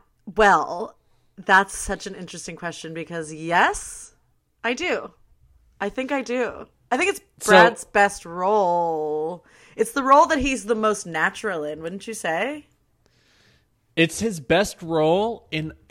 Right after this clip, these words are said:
Speaker 2: in one of his best movies.
Speaker 1: Yes, and he won an Oscar for it.
Speaker 2: He's been amazing in other movies, but,
Speaker 1: Yeah.
Speaker 2: like, other aspects of the movie weren't quite there.
Speaker 1: That's
Speaker 2: So
Speaker 1: correct.
Speaker 2: the fact that this whole movie, all of the aspects were correct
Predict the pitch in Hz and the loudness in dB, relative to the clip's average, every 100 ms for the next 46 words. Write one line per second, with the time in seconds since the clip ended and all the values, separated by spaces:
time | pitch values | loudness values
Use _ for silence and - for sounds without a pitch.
0 | _ 160 151 143 - 120 127 156 156 139 | _ -2 0 -2 -6 -8 0 2 2 0
1 | 143 110 101 120 - 120 113 104 82 - | -4 -4 -2 -2 -2 -8 -6 -6 -8 -16
2 | - 185 170 160 - - 202 214 214 208 | -10 0 0 0 -8 0 0 2 4 4
3 | 196 180 180 202 - 175 160 143 - _ | 6 6 4 -2 0 0 0 0 -6 _
4 | _ _ - - _ _ _ - 180 190 | _ _ -20 -20 _ _ _ 2 2 4
5 | 190 247 185 151 131 131 135 147 180 180 | 4 4 2 -2 -2 0 0 0 -2 -2
6 | 156 123 - 123 156 123 131 170 208 - | -4 -4 -2 0 0 0 0 -2 -4 -4
7 | 143 131 123 - 127 131 110 117 - 117 | -2 0 -2 0 0 2 2 0 -2 -4
8 | - 110 110 110 110 104 - 101 107 - | -4 -6 -4 -4 -2 -4 -6 -6 -6 -4
9 | 117 101 - 98 120 165 127 113 101 - | -2 -2 -2 -4 0 0 2 -2 -2 -12
10 | - - _ - 175 151 - - - 127 | -20 -20 _ -12 -6 -4 -6 -14 -8 0
11 | 139 165 175 180 - 117 143 139 - - | 6 8 8 6 0 -2 -2 -2 -10 0
12 | 156 160 156 147 135 127 117 131 143 135 | 2 2 2 -2 0 0 2 2 0 -2
13 | 120 113 123 - 117 - 110 110 107 - | -4 -2 -6 -6 -10 -6 -2 0 0 -4